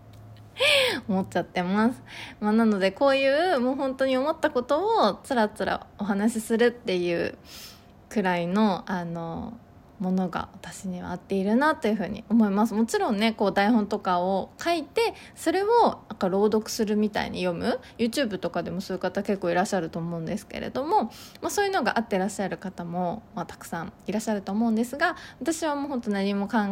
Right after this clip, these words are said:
えずとか、まあ、喋りたいことのテーマだけ決めて、もう録音してしまうっていうやり方が自分には合っているので、そういう形でお届けをしております。皆さんお付き合いいただきましてありがとうございます。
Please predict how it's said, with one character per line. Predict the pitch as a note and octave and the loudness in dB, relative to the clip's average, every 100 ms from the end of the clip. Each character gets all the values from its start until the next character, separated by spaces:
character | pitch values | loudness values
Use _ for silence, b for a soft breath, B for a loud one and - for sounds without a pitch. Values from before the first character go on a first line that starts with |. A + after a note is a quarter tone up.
| G3 | 0
え | F#3+ F3+ | 0 -2
ず | - | -8
と | - F#3 | -8 -4
か、 | F3+ - | -4 0
ま | F#3+ | 0
あ、 | - - - | -2 -8 -8
喋 | - G#3+ | -2 0
り | A#3 | 2
た | B3+ | 2
い | A#3 | 0
こ | |
と | G3+ G3 | -2 -4
の | G3 | -2
テ | E4+ | 0
ー | D#4 | 2
マ | C4 | 0
だ | B3 | -2
け | A#3+ | -4
決 | - F4+ | -8 -6
め | F4+ F#4 | -4 0
て、 | A4 C#5 C#4+ B B | 4 4 2 B B
も | - F#3+ | -2 0
う | |
録 | E3+ E3+ | 0 -2
音 | E3+ | -4
し | |
て | - G3 | -2 -4
し | G3 | -2
ま | F#3+ A3 | 2 2
う | |
っ | A#3 | 2
て | G#3 | 0
い | F#3 | 0
う | F3 | 0
や | F3+ | -2
り | F#3 | -2
方 | G#3 G3+ A#3+ | -2 -2 2
が | G4+ D4+ B B | 4 2 B B
自 | - F3+ | -10 -6
分 | F3+ | -6
に | E3+ | -6
は | - - - - - - - - - - - - - | -6 -8 -12 -20 -20 -20 -20 -20 -20 -20 -20 -12 -2
合 | |
っ | A3 | -2
て | - | -2
い | F3+ | -6
る | F3+ | -2
の | G3 B3+ | 0 0
で、 | F#4 C#4+ B B B - | 2 0 B B B -14
そ | - | -6
う | |
い | F#3 | -4
う | |
形 | F#3 F#3+ F#3+ F3+ | -4 -6 -6 -8
で | - - | -8 -8
お | |
届 | G3+ F#3 F3 - | -4 -2 -2 -2
け | |
を | F3 F3 - | -2 -2 -6
し | - | -10
て | - A3+ | 0 2
お | |
り | A3 | 4
ま | G#3 C4 | 4 2
す。 | - | 2
皆 | F#3 F3+ | -4 -2
さ | G#3+ | -2
ん | E3+ | -4
お | |
付 | F3+ - | -6 -6
き | F3+ | -4
合 | |
い | E3+ | -4
い | |
た | F3 | -6
だ | E3+ | -6
き | E3+ F3+ | -6 -2
ま | G3 | -2
し | |
て | A3+ | -2
あ | F3+ | -4
り | G3 | -2
が | F#3 | -2
と | F#3 | -4
う | |
ご | F3 F3+ | -8 -4
ざ | F#3 | -2
い | F3+ | 2
ま | G#3 | 4
す。 | C4 | 4